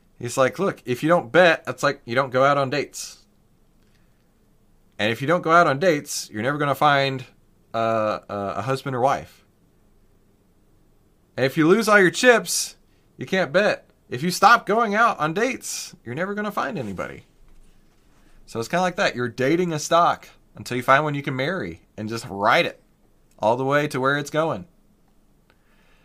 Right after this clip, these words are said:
But the point is that you are in control. You have to stay in control of your trade at all times. You decide what happens.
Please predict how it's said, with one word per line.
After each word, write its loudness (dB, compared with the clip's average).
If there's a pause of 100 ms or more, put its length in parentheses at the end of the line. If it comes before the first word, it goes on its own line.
(360)
But -2
the -6
point 0
is -4
that -2
you 0
are 8
in -2
control. -2 (360)
You -4
have 2
to -6
stay 0
in -6
control -6
of -6
your -6
trade -4
at -2
all 2
times. -8 (560)
You -4
decide 6
what 2
happens. -2